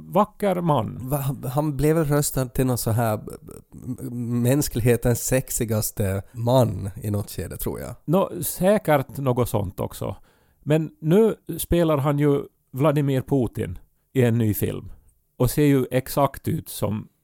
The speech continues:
Speaker 1: som Vladimir Putin. Eller det är som en skrämmande likhet. Jag vet inte hur de gör när de gör de här personporträtten på film.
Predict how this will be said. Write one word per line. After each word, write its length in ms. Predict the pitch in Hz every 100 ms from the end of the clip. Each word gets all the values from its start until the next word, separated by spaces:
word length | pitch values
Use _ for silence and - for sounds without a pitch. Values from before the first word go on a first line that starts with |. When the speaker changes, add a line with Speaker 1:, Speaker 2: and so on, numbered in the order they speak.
| _ -
Speaker 1:
som 220 | 104 95
Vladimir 380 | 104 104 101 98
Putin. 340 | 113 110 -
Eller 140 | 123
det 100 | 127
är 40 | 127
som 160 | 135
en 100 | 123
skrämmande 720 | 117 - 135 139 107 101 104 98
likhet. 400 | 107 - 110 135
Jag 120 | 123
vet 180 | 143 156
inte 160 | 147
hur 60 | 139
de 160 | 123 117
gör 260 | 131 127
när 160 | 110 107
de 160 | 104
gör 160 | 104 104
de 140 | 104
här 120 | 95 98
personporträtten 880 | - 104 104 101 104 104 - 98
på 100 | 92
film. 320 | 98 98 107